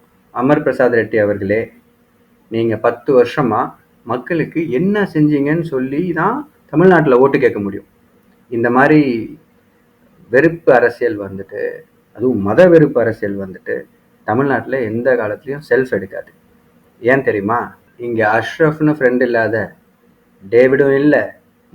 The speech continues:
முருகன்னு ஃப்ரெண்ட் இல்லாத முகமதும் இல்ல, ஆண்டனின்னு ஃப்ரெண்ட் இல்லாத ஐயப்பனும் இல்ல. உங்களோட மத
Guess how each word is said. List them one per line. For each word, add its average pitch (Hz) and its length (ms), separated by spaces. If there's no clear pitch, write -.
முருகன்னு 156 480
ஃப்ரெண்ட் 135 280
இல்லாத 113 520
முகமதும் 139 480
இல்ல, 151 460
ஆண்டனின்னு 156 520
ஃப்ரெண்ட் 131 240
இல்லாத 117 460
ஐயப்பனும் 120 500
இல்ல. 92 260
உங்களோட 110 440
மத 120 640